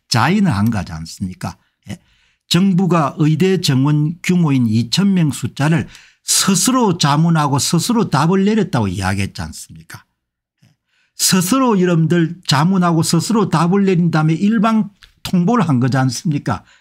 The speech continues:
그 지금까지 다 거짓말 해온 거지 않습니까?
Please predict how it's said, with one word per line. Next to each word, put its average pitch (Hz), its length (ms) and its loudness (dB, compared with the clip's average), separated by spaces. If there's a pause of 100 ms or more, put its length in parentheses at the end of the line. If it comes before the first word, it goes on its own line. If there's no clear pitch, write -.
(140)
그 180 160 0
지금까지 240 560 0
다 - 340 0
거짓말 214 480 2
해온 95 300 -2
거지 90 160 -16
않습니까? - 560 -20